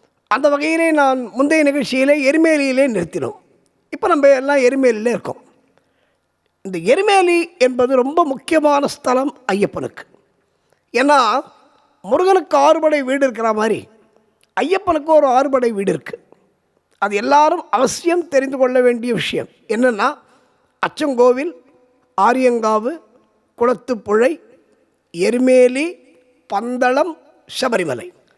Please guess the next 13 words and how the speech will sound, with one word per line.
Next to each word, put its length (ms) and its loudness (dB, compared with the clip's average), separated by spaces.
மீண்டும் 580 -2
உங்களுக்காக, 540 -4
அச்சங்கோவில், 760 -2
ஆரியங்காவு, 840 0
குளத்துப்புழை, 760 -6
எருமேலி, 840 0
பந்தளம், 580 -4
சபரிமலை. 480 -6
இது 180 -4
ஐயப்பனுக்கு 500 -2
ஆறுபடை 480 2
வீடு 180 -4
என்று 480 -4